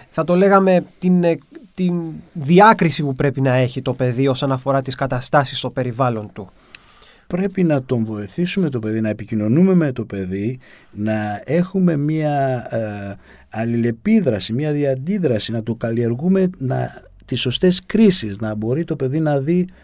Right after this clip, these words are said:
Speaker 2: σωστά ποια είναι τα πράγματα που
Speaker 1: Ναι.
Speaker 2: συμβαίνουνε ή
Speaker 1: Ναι.
Speaker 2: πώς σκέφτεται και γιατί σκέφτεται έτσι.
Speaker 1: Ώστε να μπορεί να αντιμετωπίσει κάποια διλήμματα αργότερα που θα του
Speaker 2: Ακριβώς.
Speaker 1: έρθουνε. Και, ε,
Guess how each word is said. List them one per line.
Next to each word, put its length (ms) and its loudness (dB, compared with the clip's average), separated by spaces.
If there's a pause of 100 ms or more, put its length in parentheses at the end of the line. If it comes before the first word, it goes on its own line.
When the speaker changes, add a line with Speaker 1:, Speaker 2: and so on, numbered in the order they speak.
(140)
Speaker 2:
σωστά 680 2
ποια 240 2
είναι 220 0
τα 160 -8
πράγματα 760 -4 (1400)
που 100 -2
Speaker 1:
Ναι. 60 2
Speaker 2:
συμβαίνουνε 840 4 (360)
ή 120 -2
Speaker 1:
Ναι. 140 2 (240)
Speaker 2:
πώς 280 6
σκέφτεται 760 2 (100)
και 100 -8
γιατί 320 -4
σκέφτεται 640 -8
έτσι. 280 -16 (380)
Speaker 1:
Ώστε 180 -2
να 140 2
μπορεί 200 6
να 80 6
αντιμετωπίσει 480 2
κάποια 260 4
διλήμματα 560 6
αργότερα 360 2
που 120 -6
θα 120 0
του 180 0
Speaker 2:
Ακριβώς. 60 6
Speaker 1:
έρθουνε. 420 -2 (500)
Και, 120 2
ε, 180 2